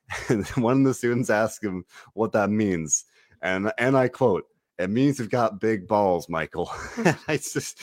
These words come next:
oh my gosh, like, Andre Chase, he entertains me very, very much. Like, I, I, he, he's one of my favorite parts of this show. Um, and it's maybe a little unfortunate he'll be facing Von Wagner. I think they booked, I,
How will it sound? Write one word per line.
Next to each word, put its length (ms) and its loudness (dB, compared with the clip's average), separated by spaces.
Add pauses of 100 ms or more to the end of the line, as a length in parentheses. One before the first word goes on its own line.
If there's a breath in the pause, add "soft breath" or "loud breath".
(440 loud breath)
oh 320 6
my 260 2
gosh, 480 2
like, 180 -2 (220 loud breath)
Andre 340 6
Chase, 600 0 (1000)
he 300 2
entertains 580 -2
me 280 0
very, 400 2
very 260 0
much. 480 -6
Like, 220 -8
I, 280 0
I, 200 0
he, 240 -10
he's 200 -4
one 120 -2
of 40 0
my 120 0
favorite 200 -4
parts 260 -6
of 60 -14
this 140 -8
show. 400 -4 (480 loud breath)
Um, 460 -4 (100)
and 160 -2
it's 320 -8 (920)
maybe 360 2
a 180 2
little 260 2
unfortunate 480 -2
he'll 120 -4
be 60 -2
facing 360 -2
Von 220 -2
Wagner. 680 -2
I 160 -4
think 200 -6
they 100 -2
booked, 360 -6
I, 80 -8